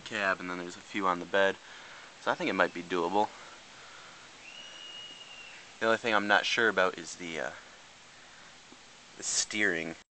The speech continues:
So right down there is the, uh, steering part. And, like, if you buy a professional kit, it comes with a, uh,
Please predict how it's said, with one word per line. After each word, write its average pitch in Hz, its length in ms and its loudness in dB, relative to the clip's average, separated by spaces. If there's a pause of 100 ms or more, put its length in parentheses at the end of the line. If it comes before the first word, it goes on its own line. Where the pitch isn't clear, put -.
(500)
So - 80 -10
right 110 160 -6
down 110 200 2
there 107 120 6
is 101 220 2
the, 92 160 -2
uh, 92 60 -4
steering 101 580 0 (800)
part. 104 240 2 (1160)
And, - 80 -4
like, 104 120 2
if 110 80 0
you 113 60 0
buy 113 180 4
a 104 100 2
professional 107 480 2
kit, 95 200 2
it 73 120 0
comes 95 280 -2
with 82 120 -4
a, 73 180 2
uh, - 80 0